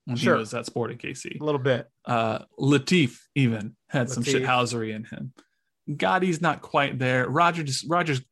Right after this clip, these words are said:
Speaker 1: it comes out. Um, you know, but, you know, yeah, I, I, you know, hey, kudos to Gotti for, for, for constantly. It, it's a skill to be able to instigate
Speaker 2: Yeah.
Speaker 1: without getting caught yourself.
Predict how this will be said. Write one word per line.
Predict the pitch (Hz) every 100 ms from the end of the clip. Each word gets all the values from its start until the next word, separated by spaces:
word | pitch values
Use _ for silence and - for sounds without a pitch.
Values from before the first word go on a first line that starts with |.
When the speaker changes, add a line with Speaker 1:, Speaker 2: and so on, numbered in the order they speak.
| -
Speaker 1:
it | 151
comes | 156 139
out. | 123 113 - _ _ _ _ _ _
Um, | 123 117 110 110 113 _ _ _ _ _ _ -
you | 147
know, | 113 - -
but, | 151
you | - 208
know, | 143 - _ -
yeah, | 143 156 -
I, | 143
I, | - -
you | - 160
know, | 139 -
hey, | - 160 131 _
kudos | - 185 190
to | 151
Gotti | 143 147 131
for, | 135 123 131
for, | - 123 123
for | -
constantly. | 131 - 131 - - 135 - - -
It, | 202 - _ _ _ _ -
it's | 226
a | 277
skill | - - - 143 151 127 113 _ _ _ _ -
to | 143
be | 131 127
able | 127 135
to | 131 135
instigate | 139 131 - 175 170 196 233 - _ _ _ 156
Speaker 2:
Yeah. | 135 127 113 -
Speaker 1:
without | 135 135 143 143
getting | 135 127 120
caught | - 123 123
yourself. | 120 117 - -